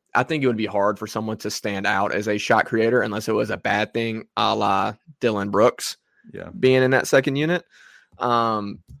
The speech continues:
Speaker 1: that being said, when I, so when I say shot creator and go-to scorer,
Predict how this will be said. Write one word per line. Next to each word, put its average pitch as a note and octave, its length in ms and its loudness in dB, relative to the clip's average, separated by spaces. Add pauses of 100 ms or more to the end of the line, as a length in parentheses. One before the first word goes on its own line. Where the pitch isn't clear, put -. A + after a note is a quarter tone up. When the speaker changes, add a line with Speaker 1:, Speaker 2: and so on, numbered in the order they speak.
(680)
Speaker 1:
that E3 200 6
being C#3 200 2
said, C#3 300 6
when C3+ 100 6
I, D#3+ 100 6
so - 180 4
when C#3+ 100 6
I D#3 100 6
say C3 320 2
shot B2 380 2
creator G2+ 560 0 (640)
and B2 140 -2
go-to A#2 320 2
scorer, B2+ 500 2